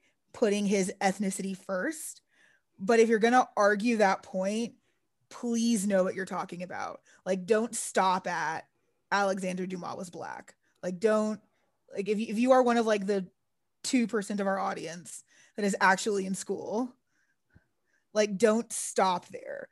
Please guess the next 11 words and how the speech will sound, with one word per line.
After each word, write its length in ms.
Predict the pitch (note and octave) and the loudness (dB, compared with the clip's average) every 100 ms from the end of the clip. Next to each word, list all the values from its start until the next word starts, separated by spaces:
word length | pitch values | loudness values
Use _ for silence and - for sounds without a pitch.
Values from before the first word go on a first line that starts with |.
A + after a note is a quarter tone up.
| _ - | _ -8
You 160 | G3 G#3 | -4 -2
need 280 | A3 A3 A3+ | 0 0 0
to 60 | |
know, 560 | A3 G3+ G3 F#3+ F#3+ F#3+ - _ _ _ _ - | 2 4 4 4 4 0 -6 _ _ _ _ -4
like, 220 | G3 F#3 | -2 2
that 220 | G3+ F#3+ | 2 2
history, 840 | F#3+ F3+ - - G3 G3 G3+ A#3+ B3+ _ _ _ - | 0 -2 -4 -6 -4 -2 -2 -6 -8 _ _ _ -12
because 400 | G#3 A3 G3 F#3 - | -2 2 2 0 -2
it 200 | G3+ G3 | -2 -2
could, 340 | - G#3 G3+ F#3+ | -2 2 2 2
uh, 440 | F#3 C#3+ C3+ | 0 -2 -4